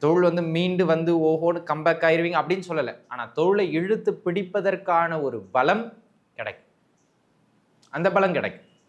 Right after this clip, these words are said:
சரிங்களா? அதனால கடகராசி நேயர்கள் ஏதாவது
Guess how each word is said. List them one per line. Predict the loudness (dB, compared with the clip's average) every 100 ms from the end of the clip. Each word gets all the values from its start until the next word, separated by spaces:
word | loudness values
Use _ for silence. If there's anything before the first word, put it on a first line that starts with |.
| -10
சரிங்களா? | -10 -8 -10 -14 _ _ _ -6
அதனால | 0 2 4 2 -4 -18 _ -20 -4
கடகராசி | 0 2 4 2 0 -6
நேயர்கள் | -4 -4 -4 -6 -6 -8 -2
ஏதாவது | 0 0